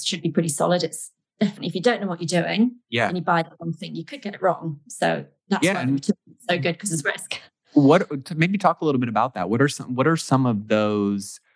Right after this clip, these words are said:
Speaker 2: routines and rhythms and disciplines that you do on a consistent basis, doing it that you are operating at a very high level that maybe others can pace themselves to think about, or how they can work those in when, you know,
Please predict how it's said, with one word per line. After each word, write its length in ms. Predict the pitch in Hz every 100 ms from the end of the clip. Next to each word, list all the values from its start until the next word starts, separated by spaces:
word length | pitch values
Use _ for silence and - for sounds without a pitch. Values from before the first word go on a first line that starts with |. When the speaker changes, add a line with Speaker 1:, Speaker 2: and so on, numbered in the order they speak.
| _ _ _ 120 127
Speaker 2:
routines 880 | 117 - - 139 123 117 101 98 101
and 240 | 98 98
rhythms 540 | 107 113 110 101 95 98
and 200 | 98 98
disciplines 920 | 107 107 110 - - 101 98 98 95
that 380 | 95 90 92 - _ _
you 360 | 110 110 123 135
do 240 | 135 131
on 100 | 135
a 60 | 131
consistent 600 | - 131 143 135 143 139
basis, 480 | 135 143 - 151 -
doing 300 | 120 120 113
it 140 | 110
that 180 | 110 104 _
you 320 | 110 104 104 -
are 440 | 104 101 95 95 _ _ _ -
operating 480 | 117 117 117 110 107
at 80 |
a 40 | 101
very 220 | 104 101
high 220 | 101 104
level 500 | 98 101 107 135 160 _ _ _
that 460 | 107 110 101 101 -
maybe 300 | 113 110 107
others 380 | 123 113 113 104
can 160 | - 98
pace 320 | - 110 -
themselves 680 | 101 98 - 101 98 92 -
to 120 | 113
think 320 | 101 - 117
about, 380 | 104 92 87 85
or 240 | - 95 92
how 380 | 95 104 101 98
they 140 | 95
can 220 | - 95
work 280 | 98 104 104
those 340 | 98 92 92 -
in 420 | 104 101 95 95
when, 640 | 101 107 107 104 101 92 -
you 120 | 113
know, 240 | 95 87